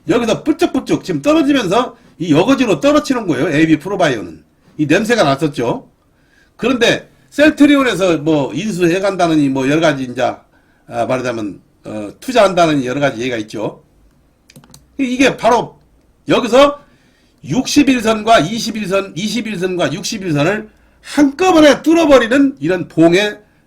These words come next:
에, 이런 양봉이 나왔을 때 우리가 그 종목을 유심히 보라고 그랬죠. 그래서 다시 한번 이십일 선으로 회귀를 해요. 이게 바로 올라가지, 올라가는 종목은 놔둬버리고 다시 이십일 선으로 회귀하는 그런 그 종목들이 있어요.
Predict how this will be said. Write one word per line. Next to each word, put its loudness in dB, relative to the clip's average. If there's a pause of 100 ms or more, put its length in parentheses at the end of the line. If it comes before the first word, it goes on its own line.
(100)
에, -4
이런 -2
양봉이 2
나왔을 0
때 2
우리가 -4
그 -8
종목을 0
유심히 -2
보라고 0
그랬죠. -4 (300)
그래서 -2
다시 0
한번 4 (500)
이십일 -6
선으로 0 (360)
회귀를 6
해요. 6
이게 -2
바로 0
올라가지, 4 (260)
올라가는 4
종목은 -2
놔둬버리고 0 (520)
다시 -4
이십일 -6
선으로 2
회귀하는 2
그런 0
그 0
종목들이 -4
있어요. -8